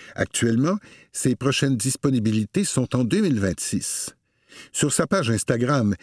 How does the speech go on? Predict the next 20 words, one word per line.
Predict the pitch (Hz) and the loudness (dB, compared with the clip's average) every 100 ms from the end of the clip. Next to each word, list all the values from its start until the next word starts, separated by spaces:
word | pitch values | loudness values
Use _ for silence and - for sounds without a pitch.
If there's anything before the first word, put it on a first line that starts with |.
| - - | -12 -4
il | 123 131 | 0 2
est | 135 | 0
suivi | - - 165 135 175 | -2 -2 0 2 0
par | - 110 | 0 -4
plus | - 113 135 | -2 -2 0
de | 92 | 0
dix | 87 80 185 | -2 0 0
mille | 151 | 0
personnes, | 104 90 - 113 123 135 - - - | 0 -2 0 0 2 0 -4 -18 -16
dont | 85 143 190 180 | -2 0 0 -2
de | 110 92 | 0 0
nombreux | 87 202 170 98 135 95 | 2 2 0 0 0 -2
athlètes | - 107 104 | -2 -4 -4
professionnels. | 80 80 80 - 73 65 - - 101 _ _ _ _ _ _ _ _ - - | -4 -4 -4 -4 -4 -6 -10 -14 -18 _ _ _ _ _ _ _ _ -20 -4
Correa | - 139 143 147 156 | 0 2 2 2 2
n'aurait | 117 92 107 | 2 2 0
jamais | 85 104 104 | 2 0 0
pensé | - 98 - 120 123 | 0 -2 0 -2 -2
qu'il | 101 82 | -2 -2
vivrait | 76 98 117 82 87 101 110 | -2 -2 -2 -2 -2 -2 -4